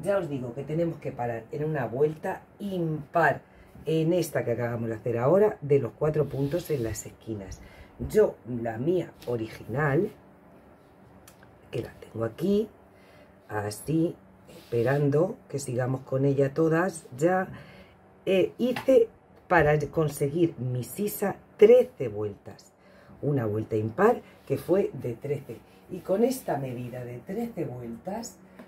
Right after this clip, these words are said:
con, o sea, con esta cantidad de vueltas que son trece, yo conseguí esta medida, veréis.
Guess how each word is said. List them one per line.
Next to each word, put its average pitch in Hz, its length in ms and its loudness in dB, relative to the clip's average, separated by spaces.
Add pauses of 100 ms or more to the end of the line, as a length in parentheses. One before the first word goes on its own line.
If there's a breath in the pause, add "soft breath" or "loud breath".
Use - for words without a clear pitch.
(120)
con, 151 140 -6
o - 80 -10
sea, 139 220 -6
con 147 120 -6
esta 226 240 -8
cantidad 143 480 -6
de 120 140 -8
vueltas 127 460 -8
que - 100 -16
son 165 380 -4
trece, 131 480 0 (340 loud breath)
yo 180 140 -2
conseguí 175 640 -4
esta 147 360 0
medida, 110 460 -6
veréis. 120 460 -2